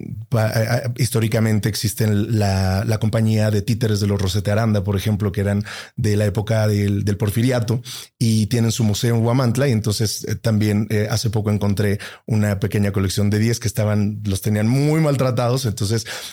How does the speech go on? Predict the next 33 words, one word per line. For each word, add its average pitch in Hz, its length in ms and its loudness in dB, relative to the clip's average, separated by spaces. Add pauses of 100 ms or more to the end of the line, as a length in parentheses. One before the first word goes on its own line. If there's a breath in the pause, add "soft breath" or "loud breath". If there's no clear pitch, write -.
(220 loud breath)
como 135 240 0
que 165 80 0
un 170 120 2
poco 160 240 -2
me 147 120 2
ha - 20 2
entrado 131 680 0
ahora 113 460 2
las 104 220 0
ganas 107 280 0
de, 104 200 0
de 98 180 -2
rescatar 104 680 -2 (520 loud breath)
todo 120 240 2
lo 120 140 0
que 120 100 -2
tenga 113 300 0
que 113 100 0
ver 107 80 2
con 113 140 0
la 107 60 2
historia 107 260 0
de 104 80 0
Tlaxcala 107 420 0
y 107 60 0
que 104 100 -2
anda 101 200 0
por 104 140 0
ahí 101 140 2
regado 101 480 0
en 107 100 0
colecciones 98 420 0
particulares. 104 640 -2